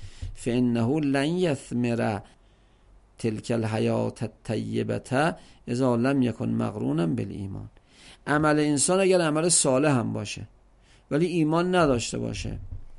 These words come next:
مثل کسانی که کار خوب انجام می‌دن ولی خدا و پیغمبر، دین اسلام یا آخرت رو قبول ندارن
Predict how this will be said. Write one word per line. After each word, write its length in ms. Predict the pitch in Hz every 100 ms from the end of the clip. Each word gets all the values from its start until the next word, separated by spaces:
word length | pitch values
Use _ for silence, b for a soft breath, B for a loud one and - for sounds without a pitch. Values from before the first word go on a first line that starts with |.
| b b b -
مثل 240 | 156 -
کسانی 380 | 170 160 160 170
که 80 | 170
کار 280 | 160 156 170
خوب 200 | 170 170
انجام 380 | 160 151 160
می‌دن 380 | 170 190 160 143
ولی 220 | 139 143
خدا 400 | 156 - 131 127
و 20 | 120
پیغمبر، 540 | 123 120 117 117 120
دین 280 | 113 120 117
اسلام 420 | 113 107 123 123
یا 120 | 123
آخرت 460 | 104 117 117 135 170
رو 60 |
قبول 520 | 147 120 120 143 151 135
ندارن 420 | 123 107 104